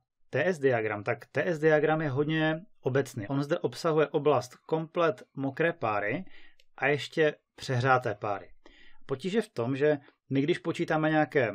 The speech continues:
energetické vypočty, jako technické práce a takové věci, tak hodně potřebujeme znát entalpii. No a když se podíváme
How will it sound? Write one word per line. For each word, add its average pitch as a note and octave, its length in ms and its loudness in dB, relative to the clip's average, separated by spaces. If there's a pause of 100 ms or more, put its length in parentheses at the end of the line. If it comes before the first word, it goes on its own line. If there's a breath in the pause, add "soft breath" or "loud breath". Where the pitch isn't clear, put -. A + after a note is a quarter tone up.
(120)
energetické C#3+ 760 -2
vypočty, C3 480 -2
jako C3 580 2
technické C3+ 380 -4
práce C#3+ 460 -2
a C3+ 120 -10
takové B2+ 440 -4
věci, D3 380 -2 (400 loud breath)
tak B2 140 -8
hodně D3+ 260 0
potřebujeme D#3 1040 0
znát C#3 440 0 (140)
entalpii. B2 600 -2 (480 soft breath)
No C3+ 80 -12
a A#2+ 60 -6
když B2+ 140 -4
se F3+ 80 -4
podíváme D#3 580 -2